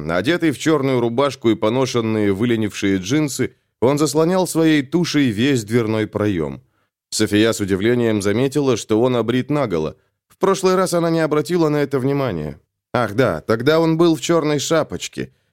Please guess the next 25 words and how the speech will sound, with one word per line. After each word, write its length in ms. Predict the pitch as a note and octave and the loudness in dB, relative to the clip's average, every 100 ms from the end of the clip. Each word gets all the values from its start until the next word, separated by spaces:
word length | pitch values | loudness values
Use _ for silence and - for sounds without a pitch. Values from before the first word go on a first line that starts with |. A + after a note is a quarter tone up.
| _ _ | _ _
Единственной 720 | G2 G#2+ G#2 G2+ - G#2 G2+ | 0 2 0 0 0 0 2
растительностью 800 | G2 F#2 C3+ C3 A#2+ G#2 - G#2 | 0 0 -2 0 0 -2 -2 0
у 80 | G2 | 2
него 220 | G2+ G2 | 2 0
на 80 | G2+ | 0
голове 340 | G2+ G2+ A2 C3 | 0 0 0 0
были 280 | A#2+ A2 | 0 -2
чёрные 480 | G2+ B2+ A#2 A2 G#2+ | 0 0 0 0 0
брови 380 | G#2 A#2+ D3 B2+ | 0 2 2 2
и 140 | - | 0
пучок 460 | G#2+ - - D#3+ D3 | -2 -4 0 0 0
чёрных 480 | - D#3 C#3 C3 B2 | 0 0 0 -4 -2
волос 360 | A#2+ B2 A2+ | 0 0 -2
на 120 | A#2+ G#2+ | -2 -2
подбородке. 800 | A2 G2 G2 E2 - - C2 - _ _ _ - | -4 -2 -2 -4 -8 -14 -16 -16 _ _ _ -4
Но 260 | F#2 G2+ F#2+ | 0 2 0
София 500 | - G2 G2 G2 G2 | -2 0 2 2 2
не 120 | G2 | 0
забыла 400 | F2+ F#2+ C#3+ B2+ | 0 0 0 0
его 240 | F2 E2 E2+ | 0 -2 -2
голубые 460 | E2+ E2+ F2+ E2+ | -2 0 0 0
глаза, 600 | F2 F2+ F2+ A2 G#2 D2+ - _ | 0 -2 -2 -2 -2 -6 -16 _
холодные, 880 | - F#2+ D#2+ F2 F2+ D#2 D2+ C2+ - | -6 -4 0 0 -2 -6 -10 -10 -6
непроницаемые, 1200 | E2 E2+ - E2+ E2 D#2 E2+ E2+ F2 D#2 C#2 - _ _ - | -4 -4 -4 -6 -4 -6 -4 -2 -4 -6 -10 -16 _ _ -4
бесстрастные. 960 | F2 G2+ - - A2+ F2 - C2 C#2 | -2 -2 -4 -4 -4 -4 -8 -12 -14